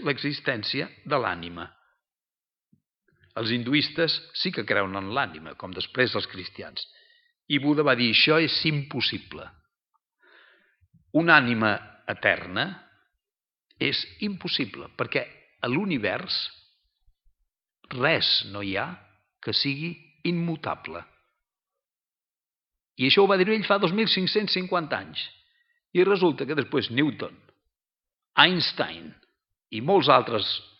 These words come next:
científics, físics dels últims segles han demostrat que la matèria, o no la matèria, perdó, l'energia ni es crea ni es destrueix, sinó que es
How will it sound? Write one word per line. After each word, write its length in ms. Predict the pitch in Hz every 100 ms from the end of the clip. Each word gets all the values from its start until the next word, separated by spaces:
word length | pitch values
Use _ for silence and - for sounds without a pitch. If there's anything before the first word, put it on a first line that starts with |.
| _ _ -
científics, 760 | - - 117 - 143 - - - - -
físics 400 | 156 120 - - - _ _ _ _ _ _
dels 140 | 110 110
últims 320 | 143 139 110
segles 420 | - 92 151 180 - - - - _ _ _ _ -
han 220 | 208 156
demostrat 800 | 135 131 147 - 147 160 180 - - _ -
que 120 | -
la 80 | 90
matèria, 640 | 98 98 104 104 101 117 120 - - _ _ _ _
o 120 | 123
no 400 | 113 - 113 104
la 80 | 127
matèria, 400 | 92 87 95 76
perdó, 400 | - 104 85 - -
l'energia 720 | 123 107 98 95 117 120 127 160 147 -
ni 220 | 101 101
es 140 | - -
crea 320 | - 127 151 190
ni 120 | 180 160
es 120 | 139
destrueix, 720 | 139 127 - 143 120 90 - - - -
sinó 400 | 110 113 151 170 _ _ -
que 120 | 123
es 80 | 139